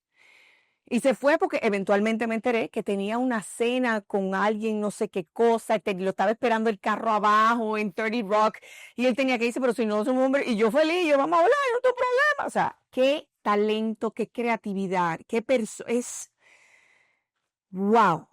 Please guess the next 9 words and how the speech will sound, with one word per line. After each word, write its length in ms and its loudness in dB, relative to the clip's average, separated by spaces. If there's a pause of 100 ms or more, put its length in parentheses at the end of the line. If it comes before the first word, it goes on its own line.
(140)
O 140 -2
sea, 180 0
no 220 2
me 100 0
sorprende 580 -2
que 100 -6
esté 140 -4
donde 240 -4
esté 280 -14